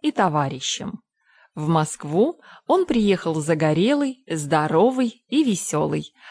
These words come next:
привыкший к ночевкам в лесу, к дождям, ветру, жаре и холоду. Остальные мальчики, его товарищи, ему потом завидовали.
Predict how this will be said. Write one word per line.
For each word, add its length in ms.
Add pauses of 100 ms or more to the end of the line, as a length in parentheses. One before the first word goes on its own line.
(160)
привыкший 580
к 80
ночевкам 640
в 60
лесу, 460 (120)
к 100
дождям, 680 (260)
ветру, 720
жаре 540 (120)
и 100
холоду. 680 (520)
Остальные 600
мальчики, 760
его 340
товарищи, 760 (340)
ему 340
потом 460 (140)
завидовали. 1000